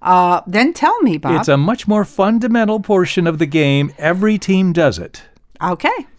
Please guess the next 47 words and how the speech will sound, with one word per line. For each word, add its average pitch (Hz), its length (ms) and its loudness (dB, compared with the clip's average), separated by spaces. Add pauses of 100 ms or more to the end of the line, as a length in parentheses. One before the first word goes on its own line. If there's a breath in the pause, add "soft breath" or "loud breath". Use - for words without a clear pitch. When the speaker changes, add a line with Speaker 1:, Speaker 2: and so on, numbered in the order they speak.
(180)
Speaker 2:
It's 160 320 0
the 151 220 -2
football 214 640 -2
huddle. 226 640 -2 (320)
Speaker 1:
Oh, 262 220 2
so 190 240 -6
they 190 160 -4
can 175 180 -6
get 180 220 -6
together, 180 560 -2
Speaker 2:
Yeah, 254 280 0 (120)
Speaker 1:
blow 185 140 -2
Speaker 2:
that - 140 -2
Speaker 1:
kisses, 190 520 -4
and 175 160 -10
talk 170 320 -4
Speaker 2:
Well, 170 200 2
Speaker 1:
about - 180 -14
what 165 120 -8
Speaker 2:
here's 185 160 4
Speaker 1:
they 185 60 0
had 170 80 -2
Speaker 2:
the 185 80 0
Speaker 1:
for 175 60 -4
dinner. 156 140 2
Speaker 2:
background 175 420 0
Speaker 1:
<laughs> - 20 -2
Speaker 2:
behind 196 480 0
that. 151 140 2
It 117 60 -2
was 131 160 0
invented 156 400 0
by 151 180 0
Paul 165 460 -2
Hubbard, 135 400 0
who 131 80 4
was 117 140 0
a 120 60 0
deaf 127 340 0
quarterback 131 680 0 (420 loud breath)
with 135 360 0 (120)
Gallaudet 185 800 0
University 156 760 0
in 101 100 -2
Washington, 165 500 0
D 165 200 0
C. 190 320 -2